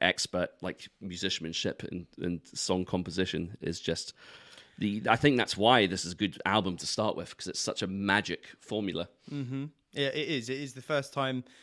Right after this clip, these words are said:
Speaker 2: 'cause I really like the album Before Monumention that you mentioned earlier,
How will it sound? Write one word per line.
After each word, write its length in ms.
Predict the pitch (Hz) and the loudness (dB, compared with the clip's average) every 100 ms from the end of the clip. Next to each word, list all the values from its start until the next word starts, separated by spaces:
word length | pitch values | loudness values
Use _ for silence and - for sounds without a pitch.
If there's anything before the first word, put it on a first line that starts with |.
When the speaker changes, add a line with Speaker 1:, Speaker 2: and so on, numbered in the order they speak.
| _ - | _ -6
Speaker 2:
'cause 120 | 143 | 2
I 80 | 185 | 2
really 240 | 185 170 | 2 0
like 260 | 143 123 - | 0 -2 -2
the 120 | 127 | -2
album 260 | 120 117 110 | -2 -2 -6
Before 280 | 113 - 110 | -6 -4 -2
Monumention 600 | 110 113 101 - - 101 | -2 -4 -6 -8 -10 -10
that 100 | 101 | -10
you 60 | |
mentioned 360 | 104 101 - 107 | -10 -10 -12 -10
earlier, 440 | 104 101 95 101 | -10 -8 -10 -10